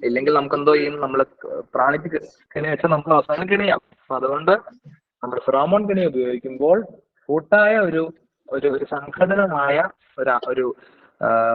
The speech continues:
ഒരു പ്രതിരോധ മാർഗമായിട്ട് അതിനെ കാണേണ്ടതാണ്. കർഷകർ എല്ലാവരും കൂടെ ചേർന്ന് വേണം ആ ഫെറോമോൺ കെണി ഉപയോഗിക്കാൻ.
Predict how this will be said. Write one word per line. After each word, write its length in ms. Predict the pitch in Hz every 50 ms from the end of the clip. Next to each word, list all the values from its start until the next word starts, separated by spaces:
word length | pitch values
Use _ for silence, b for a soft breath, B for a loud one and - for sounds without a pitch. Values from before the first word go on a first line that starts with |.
| 117
ഒരു 340 | 117 - - - 127 127 123 127
പ്രതിരോധ 440 | 127 123 123 127 135 135 131 139 135 -
മാർഗമായിട്ട് 600 | 135 131 127 127 123 131 131 123 123 123 123 -
അതിനെ 220 | 120 120 120 117 113 -
കാണേണ്ടതാണ്. 720 | 117 113 117 117 117 123 131 131 131 123 123 131 156 190 190 -
കർഷകർ 260 | - - - - 170 165
എല്ലാവരും 260 | 147 - 151 160 160
കൂടെ 120 | 170 175
ചേർന്ന് 720 | 160 - - 156 156 170 180 180 190 196 196 190 _ _ _ _ _ _ - 131
വേണം 240 | 135 139 160 160 143
ആ 100 | 131 127
ഫെറോമോൺ 460 | - - 123 120 117 120 120 120 120
കെണി 220 | 123 123 123 123
ഉപയോഗിക്കാൻ. 540 | 123 113 110 110 110 113 113 - - 107